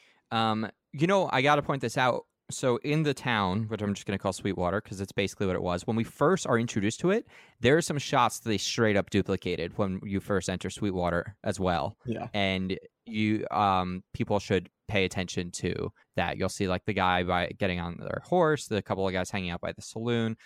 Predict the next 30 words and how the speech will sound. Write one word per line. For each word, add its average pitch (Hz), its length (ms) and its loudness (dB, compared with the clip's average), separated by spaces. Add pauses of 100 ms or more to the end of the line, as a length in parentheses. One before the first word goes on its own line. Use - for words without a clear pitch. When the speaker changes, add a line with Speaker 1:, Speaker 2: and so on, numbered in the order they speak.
(160)
Speaker 1:
Like, 110 100 0
some 131 200 2
of 131 60 0
them 120 100 2
were 107 120 4
almost 95 280 2
shot 95 260 2
for 104 100 -2
shot. - 360 0 (380)
But 131 180 4 (100)
we 143 140 2
mentioned, 175 540 -2 (280)
you 117 80 2
know, 120 100 4
there 113 120 6
was 110 120 4
the - 80 -8
big 135 140 -2
shootout, 90 640 0
and 98 120 -4
then 90 120 -2
the 87 40 -4
Q 117 280 0
A 110 100 2
guys 90 240 -2
come 90 220 -6
in. 85 180 -4 (220)
That 123 280 -2
scene 135 320 -2
looked - 280 -4